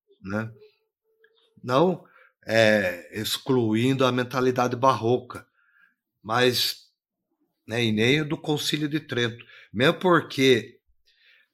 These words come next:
é, o Concílio de Trento, ele só foi ser, tomar uma outra roupagem a partir do Concílio Vaticano segundo,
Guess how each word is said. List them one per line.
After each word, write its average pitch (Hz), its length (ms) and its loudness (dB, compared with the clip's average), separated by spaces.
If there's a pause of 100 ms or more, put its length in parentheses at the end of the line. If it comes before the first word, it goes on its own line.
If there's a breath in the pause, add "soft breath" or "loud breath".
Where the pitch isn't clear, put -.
(100)
é, 107 520 2
o 101 180 -6
Concílio 120 500 -6
de 113 120 0
Trento, 127 380 -2
ele 117 140 -4
só 120 220 -2
foi 165 400 0
ser, 117 680 -2 (480)
tomar 113 320 -2
uma 113 160 -2
outra 131 440 0
roupagem 110 760 -2 (760 soft breath)
a 107 120 -2
partir 127 520 2
do 143 100 -4
Concílio 143 460 -6
Vaticano 147 440 -6
segundo, 131 560 -6